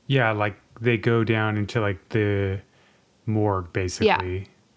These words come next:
Speaker 1: of the hotel, which is really weird that the m-, hotel has a morgue.
Speaker 2: I don't think he was actually in the hotel, right?
Speaker 1: I'm not sure.
Speaker 2: I think it was just Theo's place of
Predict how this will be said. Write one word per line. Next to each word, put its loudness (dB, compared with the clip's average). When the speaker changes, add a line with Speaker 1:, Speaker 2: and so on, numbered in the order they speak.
Speaker 1:
of -4
the -2
hotel, -4
which 0
is 2
really 4
weird 0
that -4
the -2
m-, -6
hotel -2
has -2
a -2
morgue. -6
Speaker 2:
I 4
don't 2
think 0
he 4
was 2
actually 0
in -2
the 0
hotel, 2
right? -4
Speaker 1:
I'm -4
not 0
sure. 2
Speaker 2:
I 4
think 2
it 2
was 0
just 0
Theo's 2
place 0
of -6